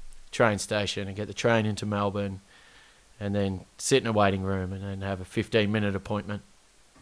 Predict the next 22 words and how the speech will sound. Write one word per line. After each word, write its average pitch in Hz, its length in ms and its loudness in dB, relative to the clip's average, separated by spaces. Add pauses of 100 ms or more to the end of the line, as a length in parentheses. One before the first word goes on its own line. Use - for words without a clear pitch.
(480)
and 101 420 -8
to - 120 -8
not 104 220 2
get 107 160 2
much 110 200 2
information. 110 800 4
And 107 100 0
then, 120 100 4
like, 143 180 6
"Oh, 156 180 12
I'll 131 80 12
come 143 220 10
back 113 380 10
and 98 300 0 (1000)
we'll 107 140 -4
attach 110 320 6
all 117 120 8
these 110 220 4
things 107 300 2
to - 100 -2
you 104 200 4
and 98 280 0